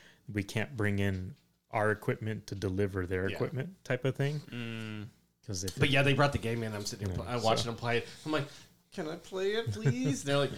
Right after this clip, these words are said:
Speaker 1: <laughs>
Speaker 2: "No, you can watch, but you can't say anything, but you can watch it, but we can't let you actually touch the controller because
Speaker 1: Mm-hmm.
Speaker 2: they, it was still in, like,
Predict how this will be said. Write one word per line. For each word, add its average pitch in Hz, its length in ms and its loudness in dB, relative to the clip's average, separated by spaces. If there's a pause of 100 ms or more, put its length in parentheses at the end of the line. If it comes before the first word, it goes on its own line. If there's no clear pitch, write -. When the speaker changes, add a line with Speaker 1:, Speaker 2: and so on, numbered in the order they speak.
Speaker 1:
<laughs> - 140 -8
Speaker 2:
"No, 139 500 6 (140)
you 147 120 0
can 190 140 6
watch, 226 500 6 (340)
but 113 100 -6
you 117 80 -6
can't 190 220 4
say 294 180 4
anything, 156 440 4 (260)
but 113 160 -6
you 143 80 2
can 180 100 2
watch 277 260 6
it, 190 140 4
but 151 80 -2
we 165 120 2
can't 180 200 2
let 180 180 4
you 165 100 4
actually 165 260 2
touch 165 260 0
the 160 80 -6
controller 139 500 0 (540)
because 135 220 0
Speaker 1:
Mm-hmm. 147 140 4
Speaker 2:
they, 147 80 2
it 143 80 4
was 139 140 0
still 190 220 4
in, 147 80 -2
like, 127 240 -4